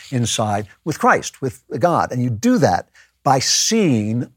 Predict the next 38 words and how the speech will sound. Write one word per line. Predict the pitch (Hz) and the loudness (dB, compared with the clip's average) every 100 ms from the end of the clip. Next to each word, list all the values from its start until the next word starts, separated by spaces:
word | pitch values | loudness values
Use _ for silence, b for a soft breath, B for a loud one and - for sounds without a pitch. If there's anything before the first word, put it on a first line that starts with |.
| _ | _
the | 147 | -2
world | 117 101 98 98 92 - | 0 0 0 -2 -4 -2
differently, | 139 - 76 62 - | -2 -2 -8 -10 -8
even | 170 185 | -6 -6
if | - | -6
you | 135 | -2
do | 143 | -2
it | 147 | -2
only | 147 156 | -6 -8
for | - 139 | -8 -8
a | |
second | - - 160 160 131 | -6 -2 -2 -2 -4
a | |
day, | 120 113 87 73 b b | -2 -4 -6 -8 b b
even | 143 165 | -8 -8
if | - | -6
you | 131 | -4
do | 135 | -4
it | |
for | - 110 | -4 -4
one | 110 107 143 151 151 | -2 0 2 2 -2
second | - 135 - 110 | 0 -2 0 -6
a | |
day. | 92 113 90 | -2 -2 -2
And | - | -2
that | 151 - | -4 0
brings | 180 139 | -2 -2
me | 139 | 2
back | 131 127 B B | 2 2 B B
to | - | -4
this | 110 107 | -2 2
other | 156 160 139 110 b b - | 4 4 2 0 b b -2
email, | 131 110 104 | 0 0 -2
this | 107 - | -2 0
other, | 135 131 120 | 2 2 0
uh, | 117 101 131 | -4 -4 0
mailbag | 131 123 120 107 | 2 2 2 0
question | - 101 - 92 | -2 -4 -4 -10